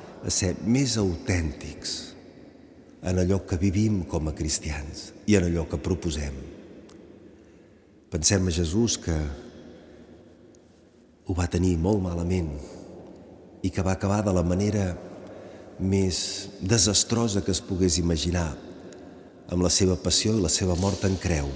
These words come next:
Però és precisament en la creu que neix l'Església, en la creu que Jesús comunica el seu esperit, l'amor,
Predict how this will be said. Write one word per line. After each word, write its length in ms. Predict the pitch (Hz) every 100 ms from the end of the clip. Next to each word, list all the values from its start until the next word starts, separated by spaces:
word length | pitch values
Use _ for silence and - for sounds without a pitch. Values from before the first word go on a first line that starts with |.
| 65 - - - - - - -
Però 120 | -
és 120 | 104 - - -
precisament 760 | 123 - 127 113 101 85 76 67 - - - - - - 101
en 120 | 92
la 120 | 85 -
creu 300 | 92 82 69 - - - - - - - - - - - - - - -
que 120 | 107 95
neix 220 | 95 87
l'Església, 640 | 78 73 82 78 - 73 67 - - - - -
en 100 | 98
la 100 | 95
creu 260 | - 123 127
que 140 | 113
Jesús 320 | 92 92 131 -
comunica 800 | 113 98 98 117 143 - 95 78 - - - - -
el 140 | - 69
seu 300 | - 117 101
esperit, 440 | - - 80 73 - - - - -
l'amor, 440 | 85 87 104 95